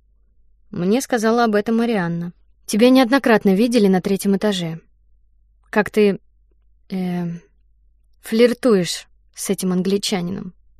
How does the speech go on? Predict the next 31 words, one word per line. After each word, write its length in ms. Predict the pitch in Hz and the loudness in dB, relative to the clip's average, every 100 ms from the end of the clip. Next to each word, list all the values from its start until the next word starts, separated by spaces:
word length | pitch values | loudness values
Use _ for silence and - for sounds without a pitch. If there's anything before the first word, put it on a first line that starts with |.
| _ _ _ _ _ _ _ | _ _ _ _ _ _ _
«Кто, 280 | - - 269 | -20 -4 -2
чёрт 220 | - - | -2 -2
возьми, 260 | 196 220 285 | 0 2 0
такая 420 | 196 208 196 202 | 0 2 2 4
Ариана?» 520 | 226 226 175 160 180 _ _ _ _ _ _ _ - | 4 2 0 -4 -10 _ _ _ _ _ _ _ -4
«Одна 300 | 196 185 247 | 0 4 4
из 80 | 277 | 4
студенток 520 | - 190 226 247 208 | 0 2 2 0 -2
из 80 | 190 | -2
Лозанны, 520 | 190 170 180 220 214 | -2 0 0 2 0
которых 380 | 208 202 202 - | -2 -4 -6 -4
пригласили 540 | 190 185 185 - 233 | -4 -2 -4 -2 -2
для 180 | 180 185 | 0 -2
помощи 420 | - 226 220 - | 0 0 -2 -4
фрейлин 420 | - 190 196 202 | -4 -2 0 2
Мюллер. 400 | 208 175 185 185 _ _ _ _ _ _ | 2 0 -6 -12 _ _ _ _ _ _
Блондинка 500 | 175 190 240 247 196 | -2 0 2 0 0
с 60 | 180 | -4
короткой 380 | 196 190 - 208 | -4 -4 -4 -10
стрижкой. 520 | - 185 - - 180 - - - - - | -6 -10 -10 -14 -16 -18 -20 -20 -16 -6
Ты 60 | |
должна 300 | 202 226 240 | 0 2 2
её 220 | 226 208 220 | 2 2 2
знать. 380 | 226 175 - _ _ _ - _ | 0 -2 -10 _ _ _ -20 _
Она 200 | - 196 | -4 -2
живёт 280 | 180 185 226 | 0 -2 -4
в 60 | - | -4
соседней 440 | 202 - 196 214 | -8 -4 -2 -2
с 40 | - | -2
тобой 240 | 214 208 | -2 -4
комнате». 520 | - 185 170 - 185 | -2 -4 -4 -10 -18